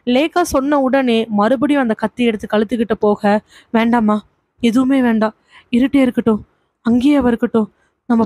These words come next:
பார்த்துக்கலாம்." "மோனிஷா, தாத்தா கேட்குறல கண்ணு, கத்தி கொடுத்துரு." மறுபடியும் அவர் அப்படி கேட்ட அடுத்த நிமிஷம் கத்தி எடுத்துக்கிட்டு வயித்து பக்கமா போக, அவங்க எல்லாரும் ரெண்டு எட்டு பின்னாடி போய், "இல்ல, இல்ல, வேண்டாம், எதுவுமே வேண்டாம், எதுவும் வேண்டாம், நாங்க எதுவுமே கேட்க மாட்டோம்னு"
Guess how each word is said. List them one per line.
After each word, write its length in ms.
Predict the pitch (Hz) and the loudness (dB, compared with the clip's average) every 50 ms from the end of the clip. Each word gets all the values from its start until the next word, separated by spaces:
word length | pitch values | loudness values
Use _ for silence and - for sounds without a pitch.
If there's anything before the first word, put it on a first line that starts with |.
| - | 0
பார்த்துக்கலாம்." 460 | 220 226 226 - 254 - 240 220 214 196 _ _ _ _ _ _ _ _ - 240 | 0 -2 0 0 -2 0 0 0 0 -2 _ _ _ _ _ _ _ _ 0 0
"மோனிஷா, 460 | 233 226 240 226 - 277 277 302 294 _ _ - - - _ _ _ | 2 2 2 0 0 0 0 0 -4 _ _ -20 -20 -20 _ _ _
தாத்தா 300 | - 233 220 202 202 247 | -4 -2 -2 0 0 -2
கேட்குறல 440 | 254 - 262 226 247 233 240 240 240 | 0 0 0 0 0 2 2 2 2
கண்ணு, 360 | 226 254 233 233 240 254 269 _ _ _ _ _ | 2 0 0 2 2 0 0 _ _ _ _ _
கத்தி 360 | _ - 233 - - 285 294 277 | _ -4 -4 0 0 0 0 2
கொடுத்துரு." 500 | - 269 247 214 277 254 269 285 285 - _ _ _ _ - | 0 0 0 2 2 2 2 2 0 -4 _ _ _ _ -2
மறுபடியும் 600 | - 220 233 277 330 277 370 294 320 311 277 254 | 0 0 2 2 2 0 0 0 0 0 0 0
அவர் 400 | 240 220 220 - - 196 190 202 | 0 0 -2 -2 -4 -4 -2 -2
அப்படி 260 | 196 180 175 196 - _ | -4 -4 -4 -8 -8 _
கேட்ட 420 | - - 254 277 311 - - - | -8 -4 -2 -2 -2 -2 -2 -2
அடுத்த 320 | 226 196 208 220 240 - 233 | 0 0 -2 -4 -2 -2 0
நிமிஷம் 460 | 240 226 226 214 - 220 202 202 - _ | 0 0 0 0 -2 -4 -4 -4 -6 _
கத்தி 380 | - - 196 - _ - 269 247 | -6 -6 -6 -4 _ -2 0 0
எடுத்துக்கிட்டு 380 | 208 190 226 190 208 185 - | 0 0 -2 -2 -2 0 -2
வயித்து 300 | 202 190 190 196 220 - 247 | 0 2 2 0 2 0 0
பக்கமா 340 | 214 226 - - 214 208 202 | -2 -2 -2 -2 0 0 0
போக, 400 | 196 - - 196 196 - - 190 190 _ _ _ | 0 0 0 0 0 0 0 -2 -2 _ _ _
அவங்க 320 | - 240 220 240 233 226 | -4 -2 0 2 2 2
எல்லாரும் 340 | 226 254 294 311 302 277 262 | 2 2 2 2 2 2 0
ரெண்டு 220 | 240 220 214 214 | 0 0 0 0
எட்டு 260 | 233 220 294 - - 254 | -2 -2 -4 -4 -2 -2
பின்னாடி 220 | 240 254 262 269 247 | 0 0 -2 -2 -2
போய், 400 | - 262 233 220 214 226 247 247 - - - - _ | 0 0 0 2 2 0 0 -2 -4 -12 -20 -16 _
"இல்ல, 160 | - 302 320 | -2 0 0
இல்ல, 220 | 320 302 285 262 240 _ _ _ _ _ | 2 0 0 -2 -4 _ _ _ _ _
வேண்டாம், 420 | - 269 269 277 294 285 277 247 214 - _ _ _ | -4 -2 0 0 2 0 0 -2 -4 -8 _ _ _
எதுவுமே 440 | - 277 285 240 311 320 311 330 320 | -4 -4 0 0 2 2 2 2 2
வேண்டாம், 360 | 294 269 247 247 240 240 - _ _ _ _ - - _ | 2 0 0 0 -2 -4 -4 _ _ _ _ -20 -14 _
எதுவும் 260 | - 285 269 330 311 | -2 2 2 2 2
வேண்டாம், 220 | 277 269 247 262 254 | 2 0 0 0 0
நாங்க 180 | 247 240 240 | 0 0 0
எதுவுமே 260 | 247 254 269 285 294 294 | 0 0 0 0 0 -2
கேட்க 420 | - 277 262 - 277 262 262 247 | 0 -2 -2 -2 0 0 0 0
மாட்டோம்னு" 200 | 214 240 233 240 | 0 0 0 0